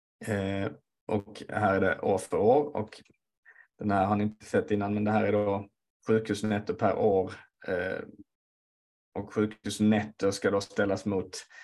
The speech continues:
eh, antibiotika, eh, såna här defined daily dosage. Eh, och jag tror inte man ska dra så mycket växlar på att de liksom är ganska lika, men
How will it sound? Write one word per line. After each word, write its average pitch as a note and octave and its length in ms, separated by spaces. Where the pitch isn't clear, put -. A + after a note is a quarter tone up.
eh, D2 280
antibiotika, G#2 920
eh, - 440
såna A2 180
här F#2 240
defined F2+ 480
daily F2+ 200
dosage. - 800
Eh, E2 340
och G#2+ 240
jag B2 200
tror A#2+ 120
inte A2+ 120
man A2+ 140
ska - 120
dra G#2+ 220
så A2+ 120
mycket A2 280
växlar G#2+ 320
på A2 100
att G2+ 100
de G2+ 180
liksom G2+ 320
är F#2+ 100
ganska G#2 340
lika, G#2+ 560
men G#2+ 320